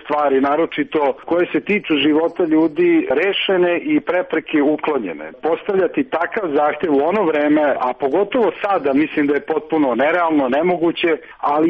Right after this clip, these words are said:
jasno je da je napravljen jedan značajan pomak koji se ogleda u tome da Srbija danas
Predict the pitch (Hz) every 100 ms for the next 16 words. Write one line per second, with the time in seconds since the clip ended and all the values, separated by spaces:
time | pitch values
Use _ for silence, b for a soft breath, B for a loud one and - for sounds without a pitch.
0 | - 120 147 165 - 180 147 135 131 151
1 | - 170 151 127 139 160 135 123 147 -
2 | 135 117 - 113 123 180 - - 147 170
3 | 190 - 147 147 185 151 135 151 165 175
4 | 139 127 160 151 165 147 131 147 170